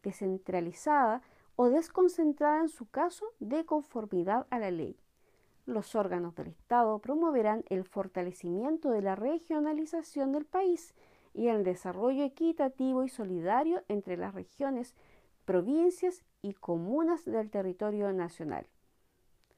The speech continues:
Bueno, esto está sacado de la,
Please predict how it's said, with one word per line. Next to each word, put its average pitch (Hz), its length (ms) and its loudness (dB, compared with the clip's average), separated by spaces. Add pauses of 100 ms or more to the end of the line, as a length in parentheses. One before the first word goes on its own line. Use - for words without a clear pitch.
(1900)
Bueno, - 300 -10 (960)
esto 254 520 -4
está 214 260 -10
sacado 262 640 2 (1600)
de 202 180 -2
la, 196 360 -2